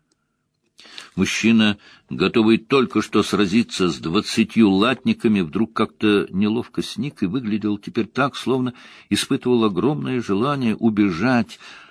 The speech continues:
от одной этой полной и седоволосой женщины. Я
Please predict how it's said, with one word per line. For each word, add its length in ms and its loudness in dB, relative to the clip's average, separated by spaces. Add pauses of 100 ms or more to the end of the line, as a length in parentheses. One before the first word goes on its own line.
(160)
от 180 -2
одной 400 4
этой 240 2
полной 640 2
и 320 4
седоволосой 840 2
женщины. 600 -6 (960)
Я 680 -8